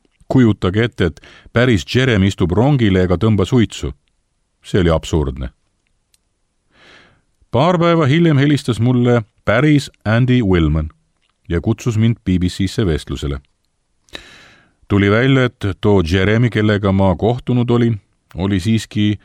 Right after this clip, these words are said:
päris Jeremy. Ja ta oli nüüdki päriselt kohal, kui ma läksin White Citysse kohtuma Andy ja Gary Hunteriga, kuulikujulise peaga šotlasega,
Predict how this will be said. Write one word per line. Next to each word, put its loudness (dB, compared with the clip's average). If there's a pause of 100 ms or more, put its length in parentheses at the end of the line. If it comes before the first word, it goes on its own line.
(140)
päris 0
Jeremy. -4 (1120)
Ja 2
ta 0
oli 2
nüüdki 2
päriselt -2
kohal, 0
kui 0
ma 2
läksin -2
White 0
Citysse -4
kohtuma -2
Andy 0
ja 2
Gary 0 (140)
Hunteriga, -2 (960)
kuulikujulise 2
peaga 0
šotlasega, -2